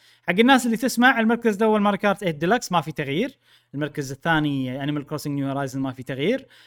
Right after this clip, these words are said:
المركز الثالث سوبر سماش براذرز ما في تغيير، المركز الرابع زلدا بريث اوف ذا وايلد أيضا ما في تغيير. بعدين عاد عندنا البوكيمونات والماريوات.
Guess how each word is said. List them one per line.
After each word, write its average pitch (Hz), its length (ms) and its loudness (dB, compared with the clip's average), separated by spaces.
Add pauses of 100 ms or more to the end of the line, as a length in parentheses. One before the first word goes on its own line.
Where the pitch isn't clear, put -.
(140)
المركز 151 360 -6
الثالث 147 360 -2
سوبر 151 220 -10
سماش 151 300 -6
براذرز 143 340 -4
ما 139 100 -6
في 127 80 -14
تغيير، 165 420 -6 (340)
المركز 180 360 -4
الرابع 165 420 0 (120)
زلدا 143 460 -2
بريث 135 220 -6
اوف 127 80 -10
ذا 139 100 -8
وايلد 247 340 -2 (100)
أيضا 202 200 0
ما 175 160 -2
في 156 100 -12
تغيير. 147 380 -6 (500)
بعدين 156 240 0
عاد 143 240 2
عندنا 147 300 -2
البوكيمونات 180 680 0
والماريوات. 135 580 -2